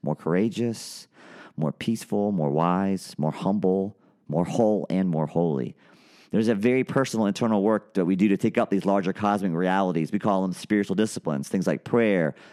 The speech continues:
reading scripture, corporate worship. We'll talk about sacred pathways in the next few days. All this is in the next few days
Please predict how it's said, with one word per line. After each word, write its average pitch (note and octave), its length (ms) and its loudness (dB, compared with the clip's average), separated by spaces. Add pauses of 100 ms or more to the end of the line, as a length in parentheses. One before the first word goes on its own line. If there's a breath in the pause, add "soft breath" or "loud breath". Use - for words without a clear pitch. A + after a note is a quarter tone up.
(140 loud breath)
reading G2+ 240 2
scripture, F2+ 680 -2 (300 loud breath)
corporate A2 360 2
worship. G#2 460 0
We'll G#2+ 80 2
talk G#2+ 240 0
about G#2 300 0 (160 loud breath)
sacred B2 440 0
pathways G2+ 640 0
in F#2 80 0
the G2 60 4
next F#2+ 160 0
few G2 180 2
days. G2+ 280 2
All A2+ 200 2
this G2+ 220 -2
is E2 160 -6
in G2+ 160 -2
the G2 80 2
next F#2+ 200 -2
few G2 120 2
days F#2 400 2